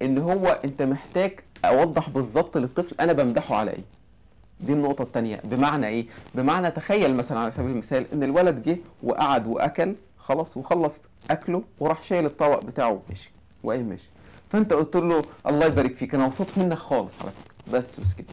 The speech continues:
هو الواد مش عارف أصلًا هو أنت مبسوط منه عشان كل وخلص أكله، ولا عشان كل من غير ما يعمل صوت، ولا عشان قام بعد ما كل، ولا عشان شال طبقه.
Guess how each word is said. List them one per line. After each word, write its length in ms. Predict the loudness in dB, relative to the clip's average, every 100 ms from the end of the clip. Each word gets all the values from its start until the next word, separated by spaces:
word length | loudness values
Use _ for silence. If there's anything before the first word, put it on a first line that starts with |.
| -4
هو 120 | 0
الواد 200 | 2 0
مش 200 | -2 0
عارف 260 | 0 0 -6
أصلًا 400 | -8 -4 -4 -2
هو 160 | -4
أنت 160 | -4 -2
مبسوط 320 | -4 -6 -10 -6
منه 180 | -6 -6
عشان 240 | -6 -8 -2
كل 100 | -2
وخلص 360 | -2 -2 -4 -4
أكله، 360 | -12 -8 -8 -10 -6
ولا 220 | -2 0
عشان 240 | -2 -4 -2
كل 160 | 0
من 140 | 0 0
غير 100 | 0
ما 80 | 0
يعمل 240 | 0 -2 -4
صوت، 300 | -4 -6 -6 -18 -20 -20 -2
ولا 220 | 2 2
عشان 260 | 2 0 -4
قام 220 | 0 0
بعد 220 | 2 0
ما 120 | -4 -4
كل، 240 | -6 -6 -10 -20 -8
ولا 180 | -2 -2
عشان 240 | -2 -4
شال 300 | -2 -2 0
طبقه. 320 | 0 0 0